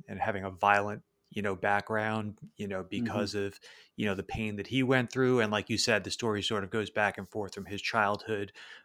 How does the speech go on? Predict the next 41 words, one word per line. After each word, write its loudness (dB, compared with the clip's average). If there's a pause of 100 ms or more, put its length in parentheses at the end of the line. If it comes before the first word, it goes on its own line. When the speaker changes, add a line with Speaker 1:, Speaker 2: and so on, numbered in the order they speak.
Speaker 1:
which -4
gives -2
you -4
some -4
perspective 0
on, -4
you -4
know, 0
on -2
who -2
he -4
is -6 (380)
and -2
the, -4
and -6
the -4
current 0
day. 0 (960)
And, 0 (480)
you 2
know, 6
I 8
also, 6
you -4
know, 4
like 2
to -14
play 2
with 0
the 0
idea, 0 (240)
um, -4
you -4
know, 2
another 2
theme -4
that -2
I -2
like -4
is -10
this, -4